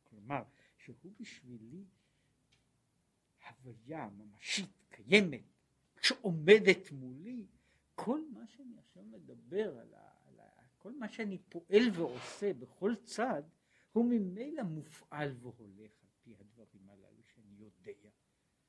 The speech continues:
כן? מכיוון שאני יודע שכך הוא, אני יודע שכך הוא, מה שרציתי לומר, השאלה היא פה לא שאלה של הכחשת האמת, אלא שאלה שמה שהוא קורא של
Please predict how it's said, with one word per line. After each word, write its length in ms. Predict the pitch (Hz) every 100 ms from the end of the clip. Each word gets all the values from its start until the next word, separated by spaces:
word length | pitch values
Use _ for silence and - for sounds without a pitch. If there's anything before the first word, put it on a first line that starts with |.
| _ -
כן? 180 | 151 160 _ -
מכיוון 440 | 185 165 139 285
שאני 280 | - 226 185
יודע 320 | 143 127 185 311
שכך 520 | - 135 - 202 277 - -
הוא, 180 | 127 127 - - - - - -
אני 180 | - 151
יודע 540 | 147 139 104 127 302 311
שכך 500 | - 127 - 120 _
הוא, 100 | - -
מה 120 | 143 139
שרציתי 480 | 160 143 - -
לומר, 320 | 220 151 165 180 _ _ - _ _ _ _ _ -
השאלה 600 | - - 175 165 160 220
היא 180 | 262 - _
פה 360 | - 190 156 143 _ 156
לא 80 | 180
שאלה 400 | 214 - 185 143
של 200 | 135 - 127
הכחשת 680 | - - 135 - - 135 -
האמת, 360 | - 117 101 107 _ _ _ _ _ _ _ -
אלא 220 | 127 127
שאלה 520 | - 139 127 123 190
שמה 280 | - - 147
שהוא 180 | - 139
קורא 220 | 131 123 180 185
של 260 | - 143